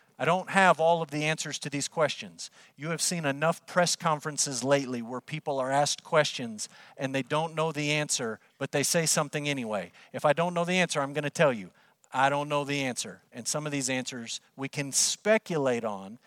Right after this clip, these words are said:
but we just don't know. So question one, why was the Lord angry with Israel?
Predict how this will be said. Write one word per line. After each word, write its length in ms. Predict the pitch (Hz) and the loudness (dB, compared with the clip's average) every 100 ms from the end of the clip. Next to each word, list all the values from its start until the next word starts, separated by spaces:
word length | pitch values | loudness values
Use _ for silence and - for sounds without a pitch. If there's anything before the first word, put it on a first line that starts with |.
| _ _ _ - | _ _ _ -14
but 100 | 131 | -8
we 160 | 135 | -8
just 260 | 123 139 - | -4 -2 -2
don't 220 | 139 127 | -4 -2
know. 240 | 147 110 - - | -2 -2 -6 -12
So 200 | - 170 | -8 -6
question 480 | - 190 - 175 156 | 2 2 2 -4 -2
one, 340 | 156 113 92 _ _ | -2 -2 -6 _ _
why 240 | - 160 190 | -2 2 2
was 200 | 196 180 | 0 0
the 120 | 196 | -2
Lord 300 | 170 147 151 | 0 0 0
angry 580 | 135 139 127 123 127 131 _ _ - | -2 -4 -6 -6 -6 -8 _ _ -12
with 180 | 139 151 | -10 -6
Israel? 480 | 139 120 98 87 | -8 -8 -12 -12